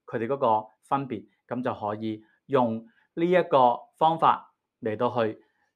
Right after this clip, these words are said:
除咗 Google Chrome 可以幫我哋翻譯到文字上面嘅韓文，亦都可以用埋呢一個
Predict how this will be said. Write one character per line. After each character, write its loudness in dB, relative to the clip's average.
除 4
咗 4
Google 4
Chrome 2
可 -4
以 0
幫 0
我 0
哋 -2
翻 0
譯 -16
到 -2
文 -2
字 -6
上 -2
面 -4
嘅 2
韓 -6
文， -6
亦 -4
都 4
可 2
以 -2
用 2
埋 -4
呢 -6
一 4
個 2